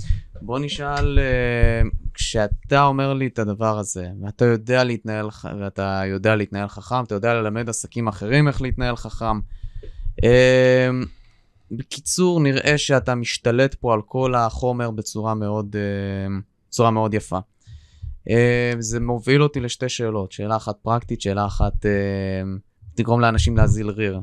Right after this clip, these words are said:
אז, אה, ראו הוזהרתם. אה, איפה, שאלה ראשונה ברמה הפרקטית, איפה אתה מרכז את כל התוכן הזה, את כל הסיסטמים האלה, כדי שלא ילכו לך לאיבוד?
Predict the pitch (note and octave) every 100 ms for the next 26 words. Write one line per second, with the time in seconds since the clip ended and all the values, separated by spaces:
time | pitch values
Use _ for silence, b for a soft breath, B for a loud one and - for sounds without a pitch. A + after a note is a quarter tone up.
0 | G#2+ F#2+ F#2+ G2 G2 F#2+ G#2 G#2+ G2+ G2+
1 | G2 F#2 F2+ b b b b b A2+ A2+
2 | A2+ A2+ A2+ - C#3 E3 - - B2 A#2+
3 | C3 B2 A#2+ A#2 A2 A2 A2+ - A2+ -
4 | - - - - B2+ A2+ G#2 F#2+ F#2+ -
5 | B2 G#2+ F#2 - _ _ _ _ _ -
6 | F2+ - - - A2+ A2 A2 G#2 G2+ G2
7 | - A#2 A#2 G#2+ F#2+ F#2+ - A2+ G#2 -
8 | A2+ - A#2 A2 G#2 G2+ G#2 F#2+ - G2
9 | G2 - G2+ G2 F#2 F2+ A2 C#3